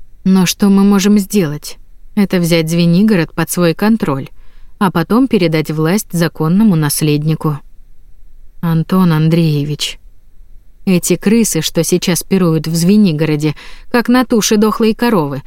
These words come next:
добровольно власть не отдадут. Явись пред ними хоть сам Творец, что они сделают?" Илья невесело хохотнул. "А мы что должны сделать?" "Я еду к войскам.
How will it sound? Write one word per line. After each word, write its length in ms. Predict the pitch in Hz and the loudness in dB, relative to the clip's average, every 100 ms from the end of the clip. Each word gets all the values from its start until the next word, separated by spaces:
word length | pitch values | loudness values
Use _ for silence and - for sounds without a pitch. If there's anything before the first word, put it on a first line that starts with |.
| - - | -16 -8
добровольно 680 | 185 160 160 147 156 202 220 | -2 0 0 0 2 4 2
власть 380 | 160 156 147 - | 2 0 0 0
не 120 | 170 | 2
отдадут. 600 | 170 170 196 202 147 - - - - - - - | 2 2 0 0 -4 -6 -16 -18 -18 -20 -20 -2
Явись 500 | 196 180 185 185 - | 2 4 4 2 0
пред 260 | - 170 165 | 0 0 4
ними 260 | 175 175 | 4 2
хоть 240 | 170 190 - | 2 -2 0
сам 260 | 202 180 | 0 0
Творец, 580 | 170 180 196 156 - - - | 2 2 2 0 -4 -12 -12
что 300 | - - 254 | -12 -2 2
они 260 | 226 160 160 | 2 0 0
сделают?" 600 | 170 180 160 135 139 - - - - - - - - - - | 0 0 0 -2 -10 -14 -20 -20 -20 -20 -20 -18 -20 -20 -10
Илья 420 | 208 185 160 160 202 | -2 0 0 2 4
невесело 560 | 226 151 151 - 151 | 4 2 0 0 -2
хохотнул. 680 | 151 165 - 147 151 143 143 - - - - - - - - - - - - - | 0 -2 -2 -4 -4 -4 -6 -12 -20 -16 -14 -14 -18 -20 -20 -20 -18 -20 -18 -2
"А 120 | 180 | 2
мы 200 | 160 156 | 2 2
что 260 | 160 - 185 | -2 -2 0
должны 480 | 185 185 190 185 | 2 2 2 2
сделать?" 540 | 175 165 170 165 - - - - - - - - - - - | 2 2 0 0 -4 -14 -18 -18 -18 -18 -20 -20 -20 -20 -8
"Я 240 | - 185 214 | 0 2 2
еду 360 | 214 156 151 | 2 2 -2
к 80 | - | -2
войскам. 600 | 160 151 - - 127 139 | -2 -2 -2 -6 -6 -8